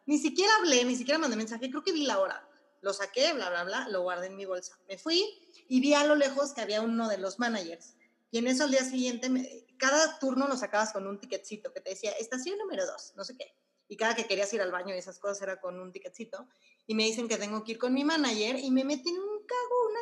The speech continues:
cagotiza que porque saqué el celular en el momento donde todavía se supone que estaba trabajando. Y yo, "Güey, es que ya no había nadie". Y me dijeron, "No,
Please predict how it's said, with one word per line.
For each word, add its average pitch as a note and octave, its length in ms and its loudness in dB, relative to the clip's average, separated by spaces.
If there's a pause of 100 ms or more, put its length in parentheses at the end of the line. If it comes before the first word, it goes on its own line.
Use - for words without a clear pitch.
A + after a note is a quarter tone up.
(120)
cagotiza G#4+ 520 -4 (140)
que D4 120 0
porque G#3+ 300 -4
saqué A3 260 -8
el B3+ 100 -4
celular A#3+ 520 -4 (300)
en A3 120 -2
el G#3+ 100 0
momento A3+ 360 0
donde A#3+ 180 0
todavía G#3+ 280 0
se A#3 140 -8
supone G#3 240 -10
que G#3+ 60 -10
estaba G#3+ 200 -6
trabajando. G#3+ 420 -8
Y G#3+ 40 -4
yo, G#3+ 80 -4
"Güey, B3+ 140 0
es B3+ 100 -4
que C#4 80 -6
ya C4+ 100 0
no C4+ 80 0
había B3+ 180 0
nadie". B3 280 0
Y F#3 40 -8
me F#3 100 -10
dijeron, F#3 360 -8
"No, F#3+ 140 -10